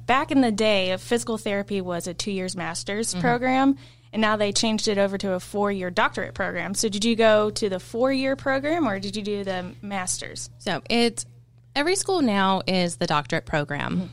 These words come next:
Speaker 2: So that changed over about ten, fifteen years ago.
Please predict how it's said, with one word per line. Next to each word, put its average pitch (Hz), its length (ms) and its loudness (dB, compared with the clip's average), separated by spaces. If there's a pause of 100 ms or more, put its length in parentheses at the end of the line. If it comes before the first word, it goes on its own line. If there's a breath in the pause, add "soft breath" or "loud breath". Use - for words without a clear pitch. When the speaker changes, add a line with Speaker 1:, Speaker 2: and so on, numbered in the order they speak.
Speaker 2:
So 180 180 -4
that 214 200 2
changed 247 360 0
over 185 340 2
about 165 300 0 (360)
ten, 175 240 -2
fifteen 175 400 -4
years 185 280 -4
ago. 311 400 0